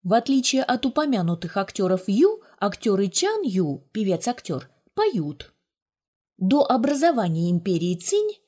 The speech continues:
двести двадцать первый двести шестой года до нашей эры, актеров называли Чан – певцами, Пай – комедиантами, Лин –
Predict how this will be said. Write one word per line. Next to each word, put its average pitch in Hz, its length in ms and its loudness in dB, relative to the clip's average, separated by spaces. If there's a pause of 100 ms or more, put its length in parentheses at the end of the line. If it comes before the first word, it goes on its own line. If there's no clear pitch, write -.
(160)
двести 190 540 2
двадцать 180 480 -2
первый 202 640 0
двести 302 500 0
шестой 247 440 -2
года 202 280 2
до 202 140 0
нашей 190 360 -2
эры, 139 460 -8 (120)
актеров 370 680 0
называли 277 800 0 (100)
Чан – 175 460 0 (240)
певцами, 330 680 -2 (340)
Пай – 175 480 0 (240)
комедиантами, 330 960 0 (140)
Лин – 285 500 4